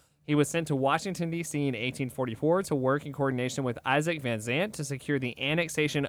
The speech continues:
of Texas to the United States. Although the annexation treaty was signed, it was rejected by the United States Senate, and Henderson was recalled to Texas.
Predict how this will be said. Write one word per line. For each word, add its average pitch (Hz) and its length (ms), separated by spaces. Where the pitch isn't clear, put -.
of 143 180
Texas 120 500
to 160 240
the 156 80
United 117 320
States. - 480
Although 156 280
the 180 260
annexation 156 640
treaty 151 260
was 120 180
signed, 190 380
it 131 80
was 123 160
rejected 151 460
by 127 120
the 127 80
United 117 280
States - 240
Senate, 156 360
and 127 120
Henderson 160 400
was 135 160
recalled 165 340
to 160 60
Texas. - 520